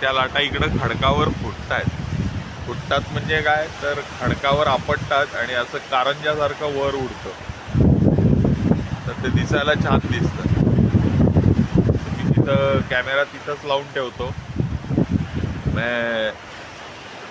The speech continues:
दिसेल ते, कधी ना कधीतरी फुटलेलं दिसेल एक दोन मिनिटात.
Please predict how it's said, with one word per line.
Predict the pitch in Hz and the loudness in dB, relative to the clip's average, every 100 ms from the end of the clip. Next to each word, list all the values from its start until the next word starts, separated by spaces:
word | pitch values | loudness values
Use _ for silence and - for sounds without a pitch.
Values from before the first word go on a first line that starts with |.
| - | -8
दिसेल | 127 - 180 147 110 | -8 0 0 0 -4
ते, | 95 - - - - - - - - - - - - - - - - - - | -8 -10 -14 -14 -12 -12 -12 -12 -12 -12 -12 -14 -12 -12 -10 -10 -12 -12 -4
कधी | 127 135 | -2 0
ना | 151 | 0
कधीतरी | 156 151 151 147 151 | 2 2 2 0 0
फुटलेलं | 143 - 131 131 131 123 | -4 -6 -2 -2 -2 -4
दिसेल | 120 127 110 | -6 -4 -4
एक | 107 - | -4 -4
दोन | 107 | -4
मिनिटात. | - 95 92 - | -4 -6 -6 -6